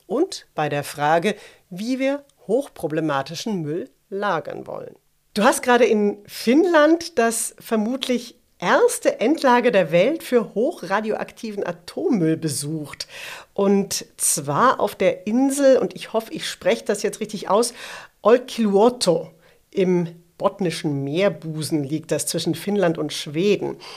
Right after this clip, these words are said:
Und wenn alles läuft wie geplant, dann lagern dort ab zwanzig fünfundzwanzig strahlende Brennstäbe, und zwar aus dem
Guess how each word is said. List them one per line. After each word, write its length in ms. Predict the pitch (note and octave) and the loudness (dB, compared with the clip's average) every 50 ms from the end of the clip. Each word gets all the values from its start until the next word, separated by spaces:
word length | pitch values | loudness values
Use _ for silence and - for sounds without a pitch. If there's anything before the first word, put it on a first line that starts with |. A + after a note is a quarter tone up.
| - - | -6 -4
Und 160 | G3+ G3+ - | -2 0 2
wenn 160 | G#3 G3+ - - - - _ | 4 2 2 2 -2 -10 _
alles 400 | - - A3+ D4 F4 G4 - - | -2 0 0 2 0 0 -2 -2
läuft 300 | - G#3 G3 G#3+ G#3+ G#3+ | 0 2 4 2 2 0
wie 40 | G#3+ | -4
geplant, 560 | E3 E3+ - - - E3+ C#3+ D#3 - A3+ A3+ | -8 -8 -8 -4 -2 0 0 2 0 0 0
dann 200 | - F#3+ G3 E3+ | 0 0 0 0
lagern 600 | E3 C#3+ C3 C3+ A#2+ C#3+ G3+ A#3 - A#3+ A#3 F#3+ - | 0 -2 -2 -2 0 0 0 2 2 0 0 0 -2
dort 360 | - D#3+ D#3+ F3+ F#3+ F#3+ - _ _ | -2 0 0 0 0 -2 -6 _ _
ab 260 | - F3 - - - - _ _ _ _ _ | -4 -4 -4 -6 -12 -20 _ _ _ _ _
zwanzig 520 | - - - E3 E3 E3 E3 E3+ E3+ E3 - | -10 -6 -2 0 0 0 0 -2 -4 -4 -2
fünfundzwanzig 960 | F#3 E3+ D#3 C3+ C#3+ C#3+ - - E3 E3 G#3 C4 C4 - D#4 C#4 - - - - | -2 -2 -2 -2 -4 -6 -4 -2 -2 0 0 -2 -2 -6 -8 -8 -10 -12 -18 -16
strahlende 880 | - - - - - F#3+ D3 C#3 C3+ C#3 E3+ G#3 A#3+ B3+ A3+ F3+ D#3+ | -14 -12 -12 -10 -10 -6 -2 0 2 4 4 4 4 2 2 0 -4
Brennstäbe, 1120 | - - D#3 B2 C3+ D#3 G#3 D4 E4 E4 - - - D#3 D3 D3+ D3+ D#3+ E3+ G#3 C4+ - - - - - - - _ | -6 -6 -6 -2 0 2 2 2 2 0 -2 -2 -2 0 0 0 0 2 2 2 2 2 0 -6 -16 -18 -20 -10 _
und 140 | - G#3 - | -6 -6 -2
zwar 240 | - - G3 A3+ - | 0 2 2 2 2
aus 160 | G#3+ - - | -2 -4 -2
dem 240 | - G3+ G3+ G#3 | -2 -2 -2 -2